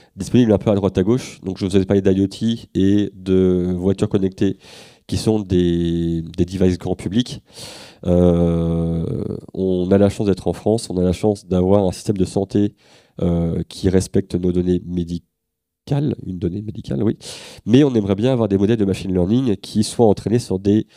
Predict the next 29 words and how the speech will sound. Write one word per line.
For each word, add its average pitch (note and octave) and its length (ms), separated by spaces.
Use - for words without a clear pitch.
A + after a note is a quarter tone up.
données A2+ 380
médicales G2+ 580
sans A2 360
jamais, G2 280
pareil, F#2+ 520
partager F#2 340
des F2 100
données. E2+ 300
Donc F2 120
c'est F#2+ 220
un F#2+ 60
peu - 100
le F2+ 100
use F#2 120
case F#2 160
des E2+ 120
hôpitaux G#2+ 500
ou F#2 60
des F2 120
labos F2+ 160
pharmaceutiques. F2+ 680
Euh, G2 100
c'est G#2+ 200
pareil A#2 260
sur - 120
des F#2 100
données, G2+ 420
euh, F2+ 280
de, F2+ 800